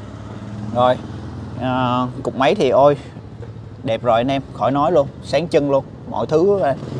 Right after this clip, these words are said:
anh em coi clip nè, ốc nè, sáng trưng luôn nè. Xe rất là mới mà, xe mới đây mà anh em. Đó, à, có lên, à, ốp chống trượt bình xăng nữa, còn gì bằng nữa anh em.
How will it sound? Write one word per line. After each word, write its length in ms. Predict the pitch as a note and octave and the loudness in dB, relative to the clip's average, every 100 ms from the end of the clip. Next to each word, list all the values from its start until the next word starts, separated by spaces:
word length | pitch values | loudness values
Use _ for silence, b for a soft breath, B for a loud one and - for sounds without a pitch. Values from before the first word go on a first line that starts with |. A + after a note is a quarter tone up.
| - | -2
anh 100 | C#3 | 0
em 120 | C3+ | 6
coi 120 | C#3+ | 8
clip 120 | D#3+ | 8
nè, 140 | D#3+ B2+ | 6 6
ốc 160 | D#3 D3+ | 6 6
nè, 120 | B2+ - | 0 -2
sáng 220 | - D#3 | 0 2
trưng 180 | F3 D3 | 6 6
luôn 160 | C#3 C3 | 4 0
nè. 60 | - - - - - - | -4 -8 -8 -8 -8 -4
Xe 200 | - D3 | 2 4
rất 120 | F3+ | 6
là 60 | E3 | 4
mới 260 | C#3+ D#3+ | 6 8
mà, 200 | A3 D#3 C3+ | 8 6 4
xe 160 | D#3 | 4
mới 180 | E3 F#3+ | 6 8
đây 160 | E3+ D#3 | 8 6
mà 100 | C#3 | 4
anh 100 | D3+ | 2
em. 100 | D3+ - - - - - | 2 2 0 2 2 2
Đó, 180 | B2 C#3 - - - - | 6 6 6 2 0 4
à, 200 | C3 D3 C3+ | 8 8 10
có 140 | G3 | 12
lên, 240 | F#3 E3 | 12 12
à, 80 | E3 | 10
ốp 260 | D#3 G3 - | 10 10 10
chống 140 | F#3+ | 6
trượt 200 | G#3 C3+ | 6 4
bình 120 | C3+ | 4
xăng 240 | A#2+ C#3+ C#3+ | 2 2 2
nữa, 140 | C#3+ - - - - | 0 -2 -6 -10 -2
còn 180 | B2 B2 | 0 2
gì 80 | |
bằng 240 | B2 A#2+ B2+ | 4 4 4
nữa 60 | |
anh 100 | D#3+ | 0
em. 100 | D3 | 0